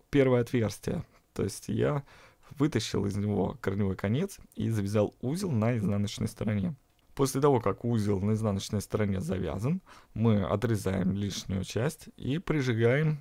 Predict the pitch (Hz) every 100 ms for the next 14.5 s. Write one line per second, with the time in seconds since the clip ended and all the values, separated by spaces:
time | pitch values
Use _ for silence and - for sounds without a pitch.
0 | - 110 98 - 104 147 175 175 165 -
1 | - - - 107 107 104 101 101 107 143
2 | 127 117 156 - 104 107 113 104 113 107
3 | 95 90 - - - - _ - 120 147
4 | 143 - 170 190 101 - - 92 - -
5 | 110 110 170 - 110 95 95 - - -
6 | 120 123 175 202 _ - 113 117 143 131
7 | 117 117 117 135 120 104 98 110 120 -
8 | - 117 107 - 107 113 113 98 - 98
9 | - - 117 143 185 214 - - - -
10 | 170 165 110 117 156 143 123 107 110 139
11 | 156 156 - - - _ 110 123 117 113
12 | 110 - 107 - - - 104 - - _
13 | - 127 123 175 165 117 104 113 120 104
14 | 98 - - - -